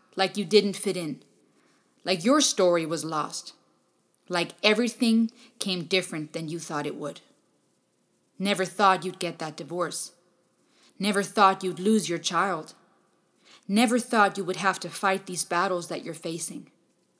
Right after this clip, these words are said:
Maybe you're struggling with your health, physical or mental. Never thought your story would be written this way. It is a good, a very good thing that there is a greater author at work.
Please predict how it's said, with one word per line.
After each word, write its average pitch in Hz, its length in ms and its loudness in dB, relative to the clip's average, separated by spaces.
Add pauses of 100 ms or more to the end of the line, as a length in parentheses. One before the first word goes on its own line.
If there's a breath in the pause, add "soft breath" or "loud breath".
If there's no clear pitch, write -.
(360)
Maybe 190 240 2
you're 214 140 4
struggling 214 480 4
with 196 200 -2
your 185 120 0
health, - 480 -2 (220 soft breath)
physical 226 540 2
or 233 140 4
mental. 175 460 0 (920)
Never 208 300 4
thought 240 460 4
your 202 80 0
story 233 540 4
would 190 180 -4
be 214 140 2
written 226 320 4
this 160 220 -4
way. - 260 -8 (2000)
It 226 120 4
is 220 160 4
a 180 140 -4 (120)
good, 175 400 -2
a - 80 -6
very 226 400 4
good 269 260 6
thing 160 420 -2
that 165 200 -8
there 196 200 2
is 170 120 -2
a 160 60 -6
greater 196 420 0
author 180 320 -2
at 156 200 -10
work. 160 280 -12